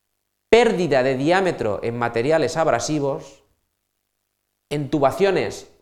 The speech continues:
frecuentes y una limitación de profun-, eh, en la, en cuanto a la profundidad. Por razones económicas no debería superar los ciento cincuenta metros.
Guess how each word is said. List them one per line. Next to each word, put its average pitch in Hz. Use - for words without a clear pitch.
frecuentes 175
y 196
una 220
limitación 196
de 208
profun-, 160
eh, 143
en 139
la, 147
en 147
cuanto 147
a 143
la 135
profundidad. 127
Por 135
razones 170
económicas 180
no 147
debería 143
superar 139
los 123
ciento 135
cincuenta 117
metros. -